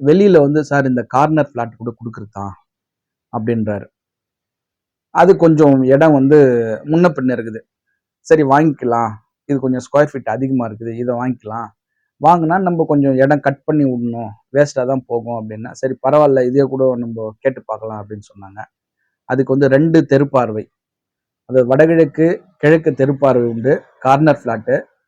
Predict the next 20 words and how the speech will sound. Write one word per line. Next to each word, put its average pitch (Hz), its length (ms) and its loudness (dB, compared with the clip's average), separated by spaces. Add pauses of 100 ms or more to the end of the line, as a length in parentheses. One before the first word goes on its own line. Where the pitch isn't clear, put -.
(680)
அதுக்கப்புறம் 143 800 2 (240)
தென்கிழக்கு 165 600 2
தெற்கு 147 400 -2
தெருப்பார்வை 131 460 -2
உண்டு. 110 260 -12 (100)
ரெண்டுமே 170 420 0
வந்து 143 180 2
நல்ல 135 340 0
தெருப்பார்வை, 120 580 -6
கோட்டீஸ்வர 139 500 -4
தெருப்பார்வை 107 460 -12
இது. - 160 -20 (1200)
நான் 139 160 4
அப்பவே 185 300 6
முடிவு 160 320 2
பண்ணிட்டேன் 123 200 -2
அந்த 117 200 -4
இடத்துக்கு 131 460 -4
போன 131 200 0
உடனே, 113 340 -8